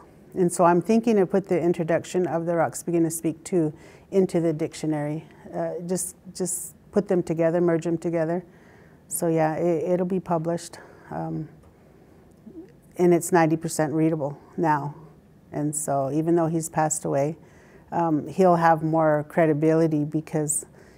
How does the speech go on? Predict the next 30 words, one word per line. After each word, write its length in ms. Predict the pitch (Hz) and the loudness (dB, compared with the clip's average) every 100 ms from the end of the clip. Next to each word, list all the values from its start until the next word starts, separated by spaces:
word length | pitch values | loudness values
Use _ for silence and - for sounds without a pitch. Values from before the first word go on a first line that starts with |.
| - - | -4 2
you 80 | |
know, 120 | 165 160 | 4 6
when 160 | 160 | 6
you're 140 | 165 160 | 6 6
alive, 360 | 160 160 170 | 6 6 6
you, 160 | 156 156 | 4 2
you, 260 | 156 165 160 151 | 2 0 0 -2
everybody 380 | 156 151 156 156 | -2 0 0 0
wants 200 | 135 - | -2 -6
to 60 | |
put 220 | 170 156 | -6 -6
you 60 | 156 | -2
down 260 | 160 151 147 | 0 2 -2
because 340 | 151 160 147 | -4 -6 -4
they 100 | 143 | -8
say 200 | - 147 | -4 -6
it 80 | 113 | -4
can't 220 | 156 143 | -6 -6
be 120 | 156 | -4
read. 360 | 151 170 160 151 | 0 0 -2 -4
But, 240 | 143 - - - - - - - - | -8 -8 -16 -20 -20 -20 -20 -20 -12
um, 400 | 151 156 151 143 - - - - - - 359 240 - - - | -8 -8 -8 -10 -14 -20 -20 -20 -20 -20 -20 -20 -20 -20 -8
ninety 320 | 196 165 160 160 | 0 2 2 -2
percent 420 | 156 - 160 143 | -8 -4 -4 -2
readable, 460 | 156 160 165 160 | -2 -2 -2 -2
I 160 | 156 151 | -2 -4
think 300 | 156 165 156 | -4 -6 -4
people 280 | 170 165 160 | -6 -4 -4
are 120 | 156 | -4
gonna 240 | 156 156 | -4 -6